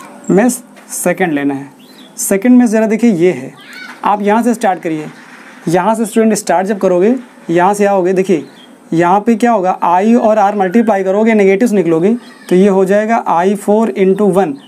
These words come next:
लेकिन ये आएगा क्या, माइनस। यहाँ से क्या होगा, माइनस आ रहा है। ज़रा ऊपर जाएंगे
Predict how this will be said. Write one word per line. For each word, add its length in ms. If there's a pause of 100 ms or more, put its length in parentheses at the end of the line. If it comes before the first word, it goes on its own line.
(160)
लेकिन 260
ये 140
आएगा 260
क्या, 220
माइनस। 480 (320)
यहाँ 240
से 120
क्या 120
होगा, 180
माइनस 380
आ 80
रहा 120
है। 100 (1040)
ज़रा 180
ऊपर 260
जाएंगे 320